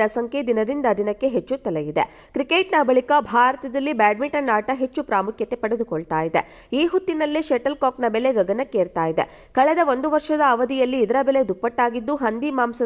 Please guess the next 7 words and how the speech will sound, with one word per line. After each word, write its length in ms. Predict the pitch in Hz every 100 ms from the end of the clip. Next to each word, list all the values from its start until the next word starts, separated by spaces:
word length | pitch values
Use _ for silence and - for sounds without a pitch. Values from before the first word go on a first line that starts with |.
| 233
ಸೇವನೆಗೆ 460 | 180 202 254 302
ಇದಕ್ಕೆ 280 | 254 240 247
ಮುಖ್ಯ 280 | 226 214 277
ಕಾರಣ 340 | 247 202 196
ಎನ್ನಲಾಗುತ್ತದೆ. 1040 | 233 196 202 175 156 156 - 160 - - -
ಅರೆ, 280 | 247 277 151
ಇದೇನಪ್ಪ, 600 | - 190 262 339 208